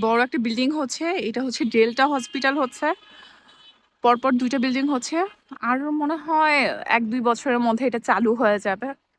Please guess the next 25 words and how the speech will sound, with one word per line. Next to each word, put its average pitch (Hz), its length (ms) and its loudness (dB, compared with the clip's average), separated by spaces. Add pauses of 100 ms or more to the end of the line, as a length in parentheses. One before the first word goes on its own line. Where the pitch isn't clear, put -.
(1000)
চালু 220 300 -4 (720)
হয়ে 220 220 0
গেলে 202 180 -2
তো 196 260 -4 (1200)
তখন - 320 -8
মনে 208 160 -4
হয় 220 200 -2
মানুষ 202 300 -2 (100)
আরো 214 260 2 (140)
বেশি 190 300 -4
এখানে 208 260 -6
ভিড় - 240 -20
থাকবে। 185 280 -10 (1160)
আপনাদেরকে 247 360 -6
আরেকটা 226 360 -4
ইন্টারেস্টিং 226 480 -2
জিনিস 202 240 -4 (100)
দেখাই। 170 300 -12 (1040)
আহ, 208 240 -10 (160)
গত 226 160 -2
বছর 247 380 -2 (200)
অনেকগুলা 254 300 0
ভিডিও 226 340 -2
করছিলাম, 202 580 -4
যদিও 185 380 -8